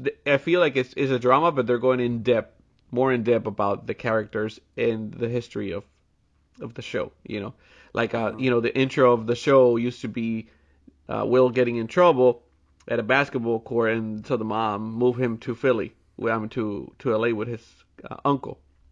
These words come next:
Speaker 1: right? So on the drama show now,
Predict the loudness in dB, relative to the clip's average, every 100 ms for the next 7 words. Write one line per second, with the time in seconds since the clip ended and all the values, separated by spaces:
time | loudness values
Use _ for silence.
0 | _ _ _ _ _ -10 -6 -8 -10 _
1 | _ _ _ _ -6 0 0 0 -2 0
2 | 2 2 2 -2 0 -2 0 -2 -4 -4
3 | -4 -6